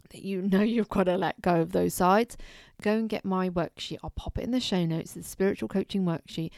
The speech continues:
I have written for you guys, and it's gonna help you let go of the sides.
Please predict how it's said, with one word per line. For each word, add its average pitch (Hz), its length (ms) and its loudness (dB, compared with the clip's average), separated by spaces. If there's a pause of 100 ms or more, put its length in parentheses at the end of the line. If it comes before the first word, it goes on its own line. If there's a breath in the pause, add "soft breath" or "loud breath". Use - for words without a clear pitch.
(200 loud breath)
I 175 80 -4
have 180 180 0
written 190 560 0 (160)
for 190 120 -6
you 180 220 2
guys, 143 460 -8 (280 soft breath)
and 175 80 -2
it's 190 100 -6
gonna 196 240 0
help - 680 -2
you 165 480 0 (520 soft breath)
let - 360 -6 (120)
go 165 240 -2
of 156 140 -6
the 156 100 -14
sides. - 560 -10